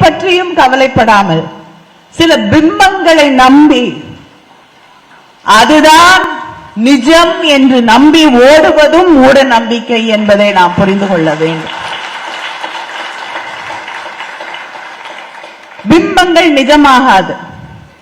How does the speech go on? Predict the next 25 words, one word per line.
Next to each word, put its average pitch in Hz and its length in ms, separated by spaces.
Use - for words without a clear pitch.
எனக்குன்னு 330 600
என்ன 285 120
கருத்து 294 380
இருக்கு, 190 280
எனக்கு 294 340
என்ன 320 280
நம்பிக்கை 277 540
இருக்கு, 170 320
நான் 240 200
ஒரு 254 80
விஷயத்தை 339 340
உங்க 254 140
முன்னாடி 285 320
சொல்றேன்னா 269 480
அதை 233 140
எப்படி 285 240
செய்வேன், 254 420
அதற்கான 277 500
வழி, 311 280
அதற்கான 240 460
பாதையை 302 500
பற்றிய 269 340
ஒரு 233 140
புரிதல் 320 460
எனக்கு 269 320